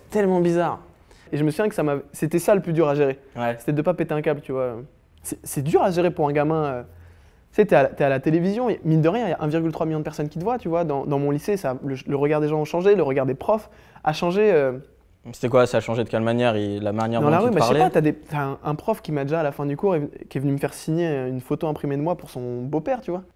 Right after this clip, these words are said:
Speaker 2: Ah, c'est chaud.
Speaker 1: Tu sais, t'as ton prof d'espagnol qui vient et qui te fait signer. T'es en, c'est super bizarre,
Speaker 2: Ouais.
Speaker 1: tu vois. C'est très perturbant. En fait, si jamais c'est, tu, tu gères pas bien le truc, et moi, euh, encore une fois, ma chance, c'est que j'étais entouré de bonnes personnes, bah, tu peux devenir un petit enculé, tu vois,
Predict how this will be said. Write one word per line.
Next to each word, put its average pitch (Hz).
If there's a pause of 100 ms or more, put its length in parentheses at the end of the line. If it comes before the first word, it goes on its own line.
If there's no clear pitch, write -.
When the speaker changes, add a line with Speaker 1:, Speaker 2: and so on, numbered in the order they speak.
Speaker 2:
Ah, 107
c'est 107
chaud. 113
Speaker 1:
Tu -
sais, 226
t'as 185
ton 160
prof 175
d'espagnol 190
qui 175
vient 196
et 190
qui 185
te -
fait 156
signer. -
T'es 127
en, 117
c'est -
super 185
bizarre, 185
Speaker 2:
Ouais. 120
Speaker 1:
tu 120
vois. 147
C'est -
très -
perturbant. 196
En -
fait, 226 (240)
si -
jamais 208
c'est, 147 (300)
tu, 160
tu -
gères 156
pas 170
bien 160
le 156
truc, 240
et 147
moi, 156
euh, 139
encore 160
une 160
fois, 170
ma 147
chance, 160
c'est -
que 135
j'étais 131
entouré 135
de 131
bonnes 131
personnes, 190 (500)
bah, 131
tu -
peux 151
devenir 147
un 135
petit -
enculé, 208
tu -
vois, 156